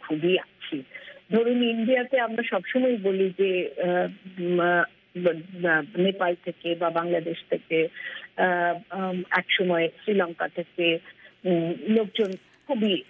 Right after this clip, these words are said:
আসতেন, যারা হয়তো অবৈধভাবে এসেছেন এবং এখানে নানা কাজের সূ-, চাকরির চেষ্টায় এসেছেন এবং চাকরি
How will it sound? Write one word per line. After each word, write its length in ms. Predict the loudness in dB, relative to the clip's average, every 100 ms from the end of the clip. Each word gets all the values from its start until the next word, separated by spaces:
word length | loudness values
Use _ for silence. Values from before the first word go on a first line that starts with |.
| -2
আসতেন, 520 | -2 -2 -4 -4 -4 -14 -20 -8
যারা 300 | 0 0 0
হয়তো 500 | 0 -2 0 0 0 0
অবৈধভাবে 880 | -2 0 0 0 0 0 -2 -2 -2
এসেছেন 480 | 0 -2 -2 -6 -8 -12 -20 -16 0
এবং 320 | 2 2 0
এখানে 360 | -2 0 0 2
নানা 360 | 0 0 -2 -2
কাজের 400 | -2 -4 0 0 0
সূ-, 480 | -2 -2 -6 _
চাকরির 420 | -4 -4 -2 -2 -2 -4
চেষ্টায় 400 | -4 -2 2 0
এসেছেন 520 | 0 -4 -8 -2 -2 0
এবং 180 | -4
চাকরি 360 | 0 -2 -2 -6